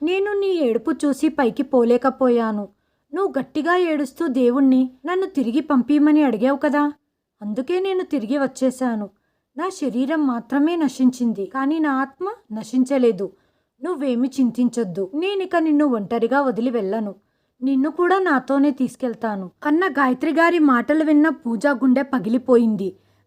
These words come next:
గట్టిగా అరుస్తూ స్పృహ కోల్పోయింది. తనకు మెలకువ వచ్చేసరికి ఎదురుగా శివ కూర్చొని ఉన్నాడు. "శివ, అత్తగారు చనిపోలేదు. ఆమె ఆత్మగా మారి ఈ ఇంట్లోనే తిరుగుతుంది.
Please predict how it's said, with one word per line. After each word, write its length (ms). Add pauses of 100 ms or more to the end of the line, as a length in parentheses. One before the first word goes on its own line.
(160)
గట్టిగా 380
అరుస్తూ 360
స్పృహ 340
కోల్పోయింది. 760 (500)
తనకు 240
మెలకువ 500
వచ్చేసరికి 880
ఎదురుగా 440
శివ 300
కూర్చొని 500
ఉన్నాడు. 460 (220)
"శివ, 260 (460)
అత్తగారు 480
చనిపోలేదు. 840 (240)
ఆమె 200
ఆత్మగా 580
మారి 440 (120)
ఈ 40
ఇంట్లోనే 580
తిరుగుతుంది. 840